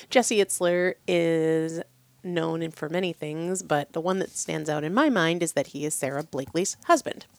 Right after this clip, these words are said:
He certainly has a ton of business accomplishments of his own, but Sarah Blakely is the founder of Spanx, and Jesse Itzler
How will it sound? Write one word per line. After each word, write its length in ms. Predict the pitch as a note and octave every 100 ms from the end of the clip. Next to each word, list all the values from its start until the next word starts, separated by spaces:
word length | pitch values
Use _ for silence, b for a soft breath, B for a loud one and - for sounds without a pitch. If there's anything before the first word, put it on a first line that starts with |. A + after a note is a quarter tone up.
| -
He 160 | D#3+ - -
certainly 380 | - - D#3 D3+
has 380 | D3+ D3 D3 - B B B B B B
a 60 |
ton 220 | - F#3+ D#3+
of 240 | D3 - b b b b -
business 380 | F#3 E3 E3+ D#3+
accomplishments 680 | - D#3+ D3+ - D#3+ D3 -
of 340 | E3+ C#3+ - -
his 200 | - D3 D3+
own, 440 | F3 D3 D3+ F#3
but 180 | - -
Sarah 240 | - D3
Blakely 460 | D#3+ G3 F#3+ F3 E3+
is 220 | - D3
the 60 | -
founder 360 | C#3+ C#3 C#3+
of 80 | C3+
Spanx, 680 | - - A#3+ A#3 A#3+ - - _ _ - b b b -
and 160 | D#3
Jesse 340 | D3 C3+ - D3
Itzler 380 | - - -